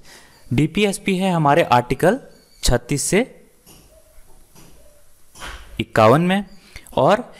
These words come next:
equal work and equal pay कौन से आर्टिकल में है? तो ये है आर्टिकल नंबर थर्टी नाइन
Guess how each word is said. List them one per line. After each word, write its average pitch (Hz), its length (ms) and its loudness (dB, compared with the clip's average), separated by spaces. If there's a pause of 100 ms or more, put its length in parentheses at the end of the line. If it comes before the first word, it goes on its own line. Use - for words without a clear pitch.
equal 185 380 2
work 180 260 2
and 185 140 -4
equal 170 320 0
pay 180 220 -2
कौन 160 200 -2
से 165 120 -2
आर्टिकल 170 340 0
में 175 120 -4
है? 226 160 0 (1120)
तो 139 80 4
ये 147 200 0
है 165 140 2
आर्टिकल 131 460 0
नंबर 143 300 0 (880)
थर्टी 135 300 0
नाइन 156 260 0